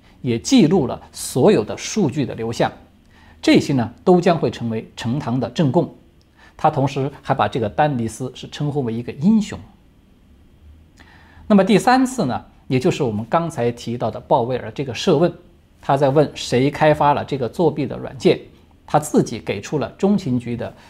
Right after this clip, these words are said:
锤子和积分卡这个答案。那么谁出口给了委内瑞拉呢？这个设问呢，他就没有说。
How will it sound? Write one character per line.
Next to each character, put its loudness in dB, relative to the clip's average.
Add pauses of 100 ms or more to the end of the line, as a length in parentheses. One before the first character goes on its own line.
锤 -2
子 -10
和 -4
积 -2
分 0
卡 -8
这 -10
个 -8
答 -10
案。 -2 (720)
那 4
么 4 (260)
谁 4
出 2
口 -4
给 -8
了 -6
委 -4
内 2
瑞 2
拉 4
呢？ -2 (140)
这 2
个 0
设 2
问 2
呢， -4 (360)
他 2
就 2
没 0
有 -4
说。 2